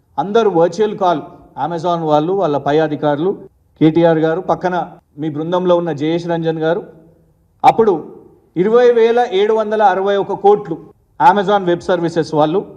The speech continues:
దాని తర్వాత అక్కడికి ఆగలేదు, రెండు వేల ఇరవై రెండులో కూడా హైదరాబాద్ డేటా సెంటర్ కోసం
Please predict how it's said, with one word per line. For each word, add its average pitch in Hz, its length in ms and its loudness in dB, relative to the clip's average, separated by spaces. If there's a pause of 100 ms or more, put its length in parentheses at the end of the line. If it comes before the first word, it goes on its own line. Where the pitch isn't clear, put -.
(320)
దాని 226 200 4
తర్వాత 240 380 4
అక్కడికి 254 300 2
ఆగలేదు, 226 460 2 (300)
రెండు 175 260 0
వేల 254 180 4
ఇరవై 247 380 2
రెండులో 247 300 0
కూడా 214 260 0 (380)
హైదరాబాద్ 220 600 0
డేటా 202 260 0
సెంటర్ 185 380 -6 (440)
కోసం 190 380 0